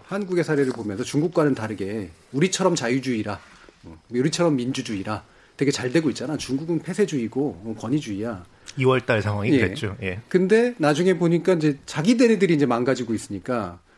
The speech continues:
Speaker 1: 그러면 자유주의가 망가지고 있는 상태여서 결국 우리를, 한국을 이제 중국 편으로 놓고, 그래서 외교, 그러니까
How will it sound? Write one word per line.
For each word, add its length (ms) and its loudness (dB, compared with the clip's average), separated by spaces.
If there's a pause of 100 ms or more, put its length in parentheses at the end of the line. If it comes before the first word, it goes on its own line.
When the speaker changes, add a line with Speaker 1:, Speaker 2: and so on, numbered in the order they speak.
(180)
Speaker 1:
그러면 280 4
자유주의가 500 2
망가지고 400 2
있는 160 2
상태여서 720 -6 (280)
결국 280 4
우리를, 380 4
한국을 400 0
이제 100 0
중국 340 -2
편으로 300 2
놓고, 320 -6 (360)
그래서 160 -6
외교, 400 2
그러니까 160 0